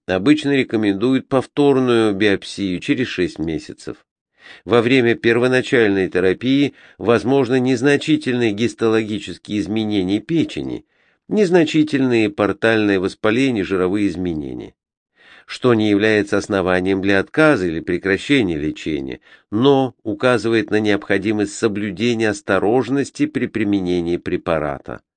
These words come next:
Не следует подвергать незащищенную кожу слишком длительному солнечному облучению или злоупотреблять лампой У Ф О.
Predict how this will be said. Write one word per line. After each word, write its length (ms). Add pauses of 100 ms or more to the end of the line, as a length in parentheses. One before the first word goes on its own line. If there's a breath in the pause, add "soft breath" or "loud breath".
(280)
Не 220
следует 580
подвергать 600
незащищенную 1040
кожу 360
слишком 500
длительному 600
солнечному 640
облучению 840 (420 loud breath)
или 300
злоупотреблять 960
лампой 560
У 140
Ф 120
О. 400